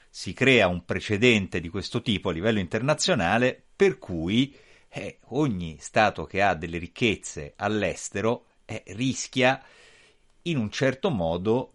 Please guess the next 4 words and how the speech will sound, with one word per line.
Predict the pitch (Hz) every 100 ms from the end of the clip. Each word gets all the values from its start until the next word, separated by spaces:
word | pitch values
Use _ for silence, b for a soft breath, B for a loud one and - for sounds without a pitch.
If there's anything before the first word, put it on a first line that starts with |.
| -
eh, | - - - - -
di | - 104 107
vedersele | 131 90 110 - 147 95 85 80 76
confiscate. | - 82 - 131 196 113 - 76